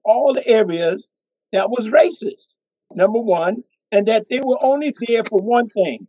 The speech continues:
that we wanted the people to know, and that was to protect the interests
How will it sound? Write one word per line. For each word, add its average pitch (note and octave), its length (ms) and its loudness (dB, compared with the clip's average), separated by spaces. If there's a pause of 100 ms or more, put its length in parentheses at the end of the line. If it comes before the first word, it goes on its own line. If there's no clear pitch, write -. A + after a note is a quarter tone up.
(340)
that F3+ 160 2
we F3+ 100 -4
wanted A3+ 300 -2
the G#3 160 -4
people G#3+ 280 -10
to F#3 100 -2
know, D#3 380 2 (240)
and F#3 100 -4
that A#3+ 160 0
was A3 140 -2
to - 220 -16
protect A#3+ 360 -6
the F3+ 160 -4
interests G#3 520 -2